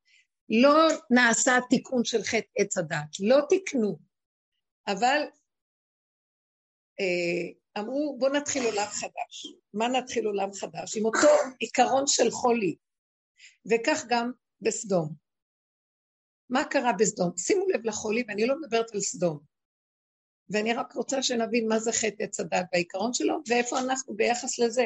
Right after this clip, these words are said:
כי תראו שזה אותו דבר כל הדורות. עם כל זה, שבכל אופן ניתנה תורה בינתיים, אבל בואו נחזור אחורה. סדום היה להם, אה, רעיון עילאי, רעיון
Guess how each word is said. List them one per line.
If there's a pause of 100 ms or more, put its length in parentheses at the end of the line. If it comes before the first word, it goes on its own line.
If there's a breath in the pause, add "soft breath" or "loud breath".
(120)
כי
תראו
שזה
אותו
דבר (100)
כל
הדורות. (800)
עם
כל
זה, (580)
שבכל
אופן
ניתנה
תורה
בינתיים, (140)
אבל (260)
בואו
נחזור
אחורה. (1040)
סדום (220)
היה
להם, (760)
אה, (800)
רעיון (200)
עילאי, (920)
רעיון